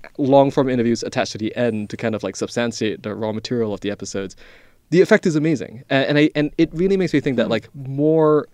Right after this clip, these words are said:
Speaker 1: there should be more essayistic style shows
Speaker 2: Mm-hmm.
Speaker 1: and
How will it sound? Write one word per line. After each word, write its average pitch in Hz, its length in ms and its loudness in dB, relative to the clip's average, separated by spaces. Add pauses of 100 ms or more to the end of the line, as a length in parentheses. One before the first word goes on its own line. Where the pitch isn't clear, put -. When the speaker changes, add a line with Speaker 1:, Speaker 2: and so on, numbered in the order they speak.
(180)
Speaker 1:
there 139 80 0
should 147 120 -6
be 147 60 6
more 151 280 0
essayistic 147 560 -4
style 143 240 -8
shows 160 400 -8 (400)
Speaker 2:
Mm-hmm. 175 100 -6
Speaker 1:
and 131 380 0